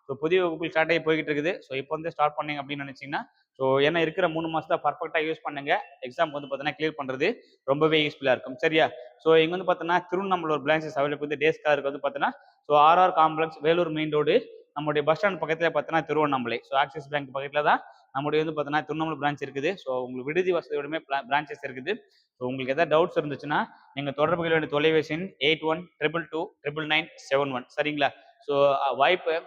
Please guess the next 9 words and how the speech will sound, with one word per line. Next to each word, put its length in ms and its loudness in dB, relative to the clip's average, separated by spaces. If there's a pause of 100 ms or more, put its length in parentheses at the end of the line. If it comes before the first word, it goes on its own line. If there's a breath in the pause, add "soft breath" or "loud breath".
(300)
ஒரு 160 0
முறை 200 0
தான் 140 2
கதவு 300 2
தட்டும். 360 -4 (100)
வாய்ப்பு 540 0
கிடைக்கும் 340 0
போதே 200 -2
பயன்படுத்துங்க. 720 -4